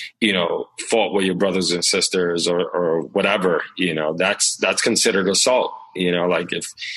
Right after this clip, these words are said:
e-, even if you do that little thing, you know, imagine if, uh, and most of the people that I've hired have gone in at sixteen, seventeen years old and done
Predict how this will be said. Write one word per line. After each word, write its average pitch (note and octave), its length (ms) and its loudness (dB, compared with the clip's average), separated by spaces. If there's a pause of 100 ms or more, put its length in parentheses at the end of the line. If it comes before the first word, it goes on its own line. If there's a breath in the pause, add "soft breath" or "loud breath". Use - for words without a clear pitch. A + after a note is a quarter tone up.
(400 loud breath)
e-, G2+ 160 2
even G#2 260 2
if G2+ 140 0
you A2 100 4
do G2+ 220 2
that G2 240 2
little F2+ 260 2
thing, E2 300 -2
you F2 140 0
know, F2 180 0
imagine A2 440 2
if, G#2+ 160 -2 (440)
uh, F2+ 40 0
and F#2+ 360 0
most G#2 240 4
of C3+ 60 2
the B2+ 80 0
people B2 240 2
that A2+ 100 2
I've A2 140 0
hired A2 380 2
have F2+ 240 -2
gone G2 240 2
in G2+ 180 0
at F2+ 200 0 (140)
sixteen, F#2+ 600 0
seventeen F2+ 480 0
years E2 280 0
old F2+ 300 -2 (140)
and D2+ 200 -6
done D#2 300 -4